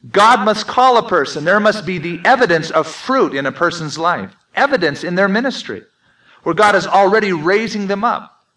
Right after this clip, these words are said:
Man can then ratify ordination, and usually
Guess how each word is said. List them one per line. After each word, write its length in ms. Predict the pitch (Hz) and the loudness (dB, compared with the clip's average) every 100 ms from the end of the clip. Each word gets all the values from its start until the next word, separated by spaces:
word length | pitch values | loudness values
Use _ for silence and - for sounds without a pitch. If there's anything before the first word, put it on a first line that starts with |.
| _ _ _ _ _ _ _ _ - | _ _ _ _ _ _ _ _ -8
Man 400 | 156 220 285 277 | 0 2 2 0
can 220 | 226 208 | -4 0
then 160 | 202 | 0
ratify 880 | 165 156 170 233 302 - - 127 113 | 0 2 4 4 4 2 0 0 0
ordination, 720 | 120 120 117 107 104 - 175 185 _ _ _ _ _ _ _ _ _ _ _ _ _ _ _ | -2 -4 -4 -8 -8 -10 -10 -12 _ _ _ _ _ _ _ _ _ _ _ _ _ _ _
and 180 | 180 196 | -2 0
usually 680 | 240 294 214 165 143 180 165 | 0 0 0 2 0 0 -8